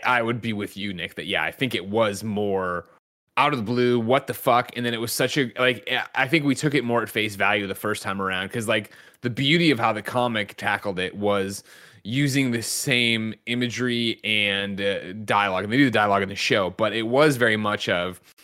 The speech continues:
you know, there's a, an early on where Nolan sits Mark down and explains that he's an alien. "I'm a Viltrumite, you're a Viltrumite, or, you know, we're from Viltrum, and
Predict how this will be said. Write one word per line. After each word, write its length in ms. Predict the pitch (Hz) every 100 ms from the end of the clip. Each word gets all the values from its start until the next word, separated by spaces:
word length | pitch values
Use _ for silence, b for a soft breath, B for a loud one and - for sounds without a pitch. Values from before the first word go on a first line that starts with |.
| B -
you 120 | 117
know, 300 | 110 95 87 B B B -
there's 200 | 127 120
a, 140 | 120 -
an 300 | 127 117 127 127
early 300 | 143 127 123
on 360 | 123 113 107
where 480 | 107 107 104 101 - 53 57
Nolan 420 | 123 123 120 113
sits 340 | - - 127 123
Mark 320 | 110 104 -
down 480 | 101 95 85 87 80
and 120 | 95
explains 680 | 98 - 107 101 98 95 -
that 160 | 98
he's 200 | 110 107
an 120 | 104
alien. 440 | 98 95 95 71 98
"I'm 180 | 107 113
a 60 | 107
Viltrumite, 440 | 104 - 104 98
you're 140 | 98
a 40 | 95
Viltrumite, 520 | 90 - 95 90 78
or, 80 | 92
you 100 | 92
know, 60 |
we're 80 | 90
from 240 | - 98 90
Viltrum, 480 | 92 - 95 90 B B 92
and 200 | 101